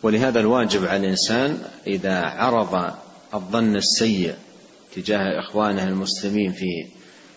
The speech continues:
في قلبه، فليحرص على دفعه وطرده بإيراد المحامل الحسنة، مثل ما نقل عن عمر بن الخطاب رضي الله عنه أنه قال: "لا تظنن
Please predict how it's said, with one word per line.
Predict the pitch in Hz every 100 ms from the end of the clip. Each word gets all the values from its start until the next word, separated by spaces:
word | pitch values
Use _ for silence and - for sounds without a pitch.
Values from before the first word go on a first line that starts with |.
| -
في | 104
قلبه، | 98 123 131 127 151 120 - - - - - -
فليحرص | - 135 139 120 104 -
على | 95 98
دفعه | 92 104 - 82 165 -
وطرده | 90 90 85 80 123 110 95 95 82 - - - - -
بإيراد | 113 170 147 135 156 151 - - - 139
المحامل | 127 123 - 147 160 165 175 175 - - - 120
الحسنة، | 120 - 104 95 85 - - - - -
مثل | 131 147
ما | 127 117
نقل | 113 110 104
عن | 87 98
عمر | 101 107 98
بن | 92
الخطاب | 90 92 - 107 139 - - - - - - - - - - -
رضي | 104 101
الله | 101 110 95 90
عنه | 104 151 151
أنه | - 117 110 98
قال: | 95 110 98 95
"لا | 117 120
تظنن | 110 104 95 101 98 110 123 131 143